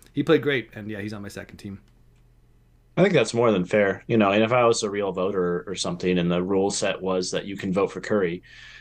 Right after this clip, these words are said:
Speaker 2: this year, and there was
Speaker 1: Mm-hmm.
Speaker 2: no games requirement, I would definitely have him on the second team. I'm just trying this new thing out, this new system out.
Speaker 1: Yeah.
Speaker 2: <laughs> That's the one and only reason he's not here.
Speaker 1: <laughs> All right, then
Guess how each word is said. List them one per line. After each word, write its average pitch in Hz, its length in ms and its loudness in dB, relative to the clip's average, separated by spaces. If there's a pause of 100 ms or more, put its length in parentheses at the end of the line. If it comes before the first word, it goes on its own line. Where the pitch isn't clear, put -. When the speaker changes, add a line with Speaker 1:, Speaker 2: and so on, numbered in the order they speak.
(160)
Speaker 2:
this 127 240 -4
year, 98 320 -2
and 90 120 -2
there 95 120 -2
was 95 220 -2
Speaker 1:
Mm-hmm. 98 80 -8
Speaker 2:
no 92 140 -2
games 92 300 -4
requirement, 87 460 -4
I - 20 -2
would 87 80 -4
definitely 90 360 -6
have 87 160 -4
him 87 100 -4
on 80 80 -4
the 82 60 -6
second 95 280 -6
team. 98 220 -2
I'm 135 120 2
just 143 200 0
trying 120 240 -2
this 107 180 -6
new 104 140 -4
thing 101 240 -6
out, 92 240 -6
this - 160 -8
new 101 80 -2
system 90 320 -2
out. 87 240 -4 (160)
Speaker 1:
Yeah. 110 260 -6 (120)
Speaker 2:
<laughs> - 100 -4
That's 131 180 2
the 117 200 2
one 151 360 2
and 160 120 -4
only 131 240 -6
reason 107 260 -8
he's 98 180 -8
not 90 180 -2
here. 80 160 -2 (280)
Speaker 1:
<laughs> 151 320 -6 (1600)
All 110 80 -8
right, 131 160 2
then 113 260 -8